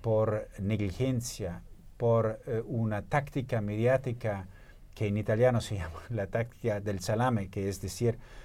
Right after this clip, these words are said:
eh, digo solo lo que todo el mundo ya conoce, pero, eh, están descubriendo otras cosas, ¿no? Una, una más, una más, una más. Eso crea más escándalo, eh, con respecto a, a situaciones donde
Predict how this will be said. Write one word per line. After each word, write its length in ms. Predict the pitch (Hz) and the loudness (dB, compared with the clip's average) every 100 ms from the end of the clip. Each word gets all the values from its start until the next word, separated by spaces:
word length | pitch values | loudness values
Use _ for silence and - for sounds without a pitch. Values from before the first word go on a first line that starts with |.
| - - 113 | -18 -8 -2
eh, 220 | 107 107 - | 0 0 0
digo 340 | 107 120 123 | 4 8 6
solo 380 | - 123 139 139 | 6 8 10 12
lo 240 | 123 135 | 12 12
que 340 | 135 127 147 - | 10 6 6 4
todo 260 | 127 120 113 | 2 4 4
el 120 | 101 | 4
mundo 340 | 123 131 104 104 | 4 4 2 4
ya 320 | 98 135 123 | 10 10 10
conoce, 680 | 117 120 120 - 101 127 - | 4 2 0 -2 -2 -2 0
pero, 380 | 120 117 131 - - | 6 8 8 6 -8
eh, 200 | 123 - | -10 -4
están 340 | 110 - 131 127 | -4 0 2 2
descubriendo 640 | 113 - 107 120 127 104 | 0 0 2 2 2 4
otras 360 | 110 - 92 - | 2 2 -4 0
cosas, 440 | 131 - 87 87 | 0 0 -6 -6
¿no? 140 | 120 | -6
Una, 300 | 147 127 117 | -4 -2 -2
una 240 | 135 117 104 | -2 -2 0
más, 260 | 110 113 | -2 -4
una 220 | - 98 107 | -6 -4 -2
más, 240 | 123 - | -2 -4
una 160 | 95 90 | -8 -8
más. 240 | 87 - - - - - - 147 | -8 -10 -16 -18 -20 -20 -2 6
Eso 460 | 143 143 180 196 - - | 6 8 6 4 -4 -10
crea 420 | - 107 123 123 120 | -2 2 4 4 0
más 420 | 95 110 147 165 | 0 6 6 6
escándalo, 760 | 127 - 110 95 98 107 165 180 - - - - - | 2 0 -2 -2 -2 2 0 -2 -14 -20 -20 -20 -6
eh, 320 | - 123 117 113 | 4 6 6 6
con 180 | 120 120 | 6 6
respecto 540 | 117 - 120 120 170 | 4 6 4 6 4
a, 320 | 131 117 117 - - - | 4 0 0 -6 -16 -8
a 360 | 123 110 107 | -2 -2 -2
situaciones 680 | - 120 127 120 120 120 170 | -2 -2 -2 0 2 2 2
donde 520 | 127 113 110 107 101 | 2 4 6 6 4